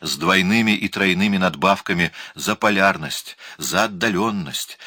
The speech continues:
за опасность. Ни премирование,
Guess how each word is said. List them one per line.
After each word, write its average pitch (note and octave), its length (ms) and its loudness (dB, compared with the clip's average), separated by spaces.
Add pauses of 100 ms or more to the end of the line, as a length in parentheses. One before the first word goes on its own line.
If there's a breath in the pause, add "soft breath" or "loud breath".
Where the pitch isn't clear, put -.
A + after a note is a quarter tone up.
за F2+ 260 0
опасность. - 760 -2 (840 loud breath)
Ни C#3+ 180 2
премирование, C#3 920 4